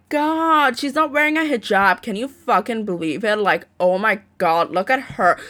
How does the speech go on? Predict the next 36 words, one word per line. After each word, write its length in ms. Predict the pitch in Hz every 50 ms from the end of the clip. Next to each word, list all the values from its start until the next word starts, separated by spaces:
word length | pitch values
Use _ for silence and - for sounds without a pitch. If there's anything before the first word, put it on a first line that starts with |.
| - - -
Look 180 | - 247 247 392
at 60 | 480
her 280 | 480 508 494 440 349
hair. 500 | 262 - 208 220 196 214 247 269 262 226
Like, 200 | 190 196 196 -
how 260 | - - - 254 277 440
did 180 | - 494 508
she 120 | - - - _ -
dye 240 | - - - 175 247
her 140 | 240 233 220
hair? 200 | 226 208 196 - - - - - - -
Oh 140 | 196 196 214
my 180 | 240 269 240
God, 400 | 220 - - 190 180 190 190 190
you 60 | 233 226
can 160 | - 220 214
see 140 | - - 277
her 140 | 277 240
cleavage. 720 | 202 - - - 202 175 160 170 185 190 208 185 165 180 190 -
Oh 120 | 202 208 226
my 140 | 247 226 202
God, 240 | 196 202 190 180
she's 180 | - 214 202 208
such 200 | - 240 233 -
a 40 | 247
slut." 560 | 240 - - - - 220 185 180 196 170 - - - - - - _ -
They'd 180 | 277 330 403 494 - - - - -
literally, 440 | - 262 392 415 - 415 294 254 - 392 370 359 -
they 120 | 262 294
would 160 | 359 330 -
literally 340 | 233 262 294 285 - 349 320
be 80 | 269 339
fucking 500 | 330 - - 277 240 220 - 269 269 269
saying 260 | 269 226 190 208 214
these 180 | 208 240 254 -
things, 240 | - 302 320 320